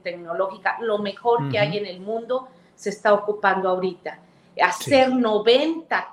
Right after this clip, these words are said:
Speaker 1: tanques de almacenamiento en dieciocho meses es un récord mundial, mundial. Nadie en el mundo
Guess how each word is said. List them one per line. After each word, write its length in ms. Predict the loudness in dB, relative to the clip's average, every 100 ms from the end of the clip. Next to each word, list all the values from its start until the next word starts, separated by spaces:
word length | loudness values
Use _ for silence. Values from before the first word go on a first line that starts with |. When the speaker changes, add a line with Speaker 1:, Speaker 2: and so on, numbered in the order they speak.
| -2
Speaker 1:
tanques 560 | -2 -2 -8 -10 -10
de 80 | -8
almacenamiento 1400 | -8 -10 -16 -16 -10 -8 -6 0 0 0 -2 -6 -8 -10 _ _ _ _
en 200 | -4 -2
dieciocho 640 | 0 -2 0 -2 -2 -4 -4
meses 640 | -2 -4 -6 -8 -10 -20 _ _ -12
es 120 | -2
un 120 | 0 2
récord 340 | 2 2 0
mundial, 720 | 0 -2 0 2 4 4 -2 -10 _ _ _ _ -2
mundial. 800 | 4 4 4 4 4 4 2 -4
Nadie 560 | 0 4 6 4 -2 -8
en 80 | -6
el 140 | -8
mundo 480 | -8 -10 -8 -8 -8